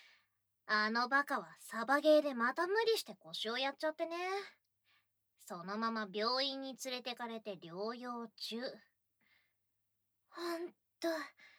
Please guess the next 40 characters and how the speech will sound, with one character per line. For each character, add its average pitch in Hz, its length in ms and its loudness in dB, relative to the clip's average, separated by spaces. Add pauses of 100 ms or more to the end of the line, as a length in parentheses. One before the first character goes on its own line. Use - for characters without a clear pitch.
(300)
い 294 200 0
つ 311 140 -4
ま 247 160 0
で 170 140 -8
経 262 160 -6
っ - 100 -8
て 427 120 4
も 320 260 -6
子 214 160 -2
供 214 240 0
の 226 100 0
ま 226 140 -2
ま 240 100 0
な 294 160 2
ん 277 60 -8
だ 240 80 -10
か 214 100 -12
ら、 208 100 -12 (380)
あ 165 220 -4
の 160 240 -18
バ 175 160 -12
カ 185 200 -8
親 208 240 -2
父 180 120 -12
は。 196 340 -18 (1120)
ま 302 600 2
あ、 190 80 -6
で 208 220 -8
も、 226 260 -8 (800)
お 294 160 -8
か 415 160 2
げ 440 140 4
で 440 80 2
あ 427 340 2
ん - 20 -14
た 427 120 0
と 208 180 -10
二 - 220 -12
人 294 100 -4
っ 294 40 -8